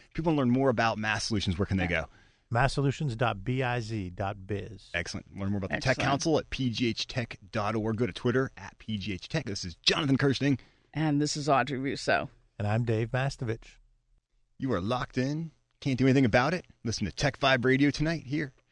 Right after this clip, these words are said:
Speaker 1: on K D K A. This is Jonathan Kirsting.
Speaker 3: This is Audrey Russo.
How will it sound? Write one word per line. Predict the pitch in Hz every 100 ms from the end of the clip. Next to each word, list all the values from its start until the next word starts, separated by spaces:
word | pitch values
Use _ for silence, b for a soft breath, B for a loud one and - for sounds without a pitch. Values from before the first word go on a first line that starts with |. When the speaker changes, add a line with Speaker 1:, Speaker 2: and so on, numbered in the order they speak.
| _ - -
Speaker 1:
on | 78
K | - 87
D | 87
K | - 110 135
A. |
This | - 101
is | 92
Jonathan | 180 170 151
Kirsting. | 180 202 202 196 b b b - -
Speaker 3:
This | 156 147
is | 139
Audrey | 139 143 139
Russo. | 156 170 247 262 277